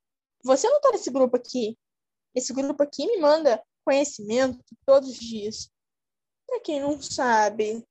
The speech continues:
pra quem não tem o hábito da instrução, instrução normal, no sentido de vamos ler, debater, ouvir um podcast, ler um artigo,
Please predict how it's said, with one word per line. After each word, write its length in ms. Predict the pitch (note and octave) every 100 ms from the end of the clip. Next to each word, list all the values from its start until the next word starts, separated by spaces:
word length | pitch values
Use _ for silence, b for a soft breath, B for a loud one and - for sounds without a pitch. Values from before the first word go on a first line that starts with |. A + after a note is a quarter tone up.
| _ -
pra 120 | B3
quem 120 | C#4+
não 140 | C#4+
tem 140 | C#4+ C#4
o 140 | C4
hábito 800 | B3 A#3+ A#3 A3 A#3 A#3 A#3 A3+ _ _ _ _ _ _
da 360 | _ A3 B3+ G#4+
instrução, 1040 | G4 - C#4 C4+ - B3+ C#4 C5+ F#4+ A#3 - _ _ _ _
instrução 580 | - B3+ - C4+ C#4+ -
normal, 920 | B3+ B3+ A#3+ A#3+ A3 A#3 F4 A#4+ G#4 - _ _
no 80 | C4+
sentido 460 | - B3+ B3+ C4 B3
de 80 |
vamos 380 | A#3+ A#3 A#3 -
ler, 440 | A3 G#3+ A#3+ D#4+ G4+ - _ _ _
debater, 680 | A#3+ A3+ A3 - A#3 C4+ E4 _ _ _
ouvir 360 | A#3 B3 A#3+ A3+
um 80 | A#3
podcast, 800 | A3 - - C#4+ E4 - - _ _
ler 160 | B3+ A#3+
um 60 | A3
artigo, 680 | A3+ - - D4+ E4 D#4+